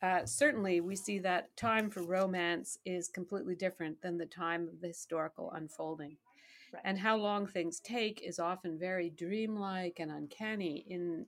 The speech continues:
Speaker 1: in romance. And whereas, um, chronicle and history tends to proceed in a linear fashion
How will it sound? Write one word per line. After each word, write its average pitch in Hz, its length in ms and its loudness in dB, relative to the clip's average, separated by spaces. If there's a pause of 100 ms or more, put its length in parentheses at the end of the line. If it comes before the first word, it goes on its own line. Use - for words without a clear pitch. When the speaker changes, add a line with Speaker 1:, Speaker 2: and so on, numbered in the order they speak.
Speaker 1:
in 165 360 -2
romance. 170 640 -4 (420)
And 180 320 0 (180)
whereas, 175 640 0 (260)
um, 160 440 -4 (1300)
chronicle 196 720 -2
and 165 160 -6
history 180 520 -6
tends 175 260 -4
to 170 100 -16
proceed 165 420 -8
in 160 100 -4
a 147 60 -6
linear 185 380 -4
fashion 156 640 -2